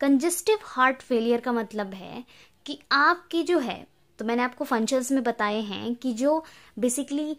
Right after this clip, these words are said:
हार्ट का फंक्शन है वो भी रेगुलेट करता है। तो अगर हमारी बॉडी में इलेक्ट्रोलाइट बैलेंस इम्बैलेंस हो जाता है और कोई डिसऑर्डर होता है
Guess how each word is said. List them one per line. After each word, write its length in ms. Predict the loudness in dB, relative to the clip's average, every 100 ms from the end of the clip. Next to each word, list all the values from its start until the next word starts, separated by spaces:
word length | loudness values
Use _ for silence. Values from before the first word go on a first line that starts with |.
| _
हार्ट 480 | -16 0 6 6 4 -6 _ _ -20 -4
का 100 | -2
फंक्शन 480 | 2 2 2 0 -2
है 140 | -4
वो 180 | 0 2
भी 100 | 4
रेगुलेट 420 | 4 2 0 -2
करता 300 | -6 -12 -12
है। 120 | -16 _ -20 -14 -2
तो 80 |
अगर 360 | 0 2 4 2
हमारी 500 | 4 0 2 2 0
बॉडी 420 | 0 -2 -2 -4
में 200 | -6 -8 -16 _ _
इलेक्ट्रोलाइट 720 | -2 0 -2 -2 0 2 0 0
बैलेंस 600 | -4 -4 -8 -8 -8 -10 _ _ -2
इम्बैलेंस 680 | 4 6 8 6 4 2 0
हो 60 | -2
जाता 340 | -4 -8 -12
है 160 | -14 -18 _ _ _ _
और 100 | -4
कोई 260 | 2 8 8
डिसऑर्डर 500 | 8 2 4 4 4
होता 280 | 2 0 -6
है 180 | -8